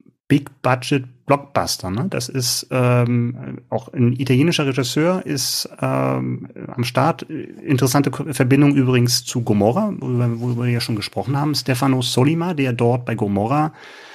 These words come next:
äh, bei vielen Staffeln Autor und Regisseur war, hat, ähm, Tom Clancy's Gnadenlos inszeniert und ist ja auch teilweise in Europa entstanden. Also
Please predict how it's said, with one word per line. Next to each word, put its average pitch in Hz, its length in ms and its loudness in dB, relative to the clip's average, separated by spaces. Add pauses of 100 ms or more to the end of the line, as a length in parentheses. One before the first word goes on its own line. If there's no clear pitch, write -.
(180)
äh, 107 240 2
bei 117 160 0
vielen 131 220 0
Staffeln 120 680 2 (240)
Autor 151 680 0
und 120 340 0
Regisseur 120 460 0
war, 175 260 -2
hat, 127 400 -4
ähm, 117 440 0 (100)
Tom 120 160 0
Clancy's 117 420 0
Gnadenlos 107 540 0
inszeniert 113 680 -2 (960)
und 127 200 4
ist 147 140 0
ja - 100 2
auch 135 160 0 (300)
teilweise 131 500 4
in 139 140 2
Europa 135 440 2
entstanden. 120 720 0 (180)
Also 110 360 -8